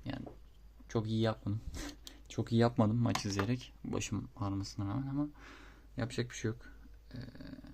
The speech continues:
Osimhen de sakatlandı zaten. O maçlar da sarmıyor. Hayat şu an garip ya. Garip geçiyor günler. Ee,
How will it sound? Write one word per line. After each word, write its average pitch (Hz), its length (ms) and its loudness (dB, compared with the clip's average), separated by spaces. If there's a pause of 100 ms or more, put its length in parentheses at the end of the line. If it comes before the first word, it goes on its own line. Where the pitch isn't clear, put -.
(240)
Osimhen 104 360 4
de 101 60 2
sakatlandı 98 520 -2
zaten. 98 320 -4 (800)
O - 40 -10 (140)
maçlar 117 360 2
da 104 80 2
sarmıyor. 98 480 2 (800)
Hayat 123 320 4
şu 131 160 4
an 123 220 6 (440)
garip 127 360 4
ya. 107 260 0 (280)
Garip 117 300 0
geçiyor 110 280 -2
günler. 107 360 0 (800)
Ee, - 260 -4